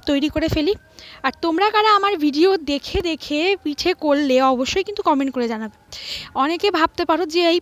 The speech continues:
পিঠে, পাটিসাপটা পিঠে করা আবার কি দেখাচ্ছে? আরে তোমরা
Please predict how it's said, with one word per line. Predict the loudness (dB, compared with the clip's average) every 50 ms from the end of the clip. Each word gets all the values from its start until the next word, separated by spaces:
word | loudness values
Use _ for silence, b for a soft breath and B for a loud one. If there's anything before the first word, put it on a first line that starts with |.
| -2 -8
পিঠে, | -12 -10 -6 -4 -4 -2
পাটিসাপটা | -2 -2 -4 -6 -6 -10 -10 -10 -12 -10
পিঠে | -8 -6 -6 -4 -4
করা | -2 -2 0
আবার | 0 -2 -4
কি | -6 -10 -6 -6
দেখাচ্ছে? | -4 -4 -4 -6 -8 -6 -2
আরে | 0 0 0 0 -2 -6 -10 -12 -10 -8 -8 -6 -6
তোমরা | -4 -4 -2 0 0 0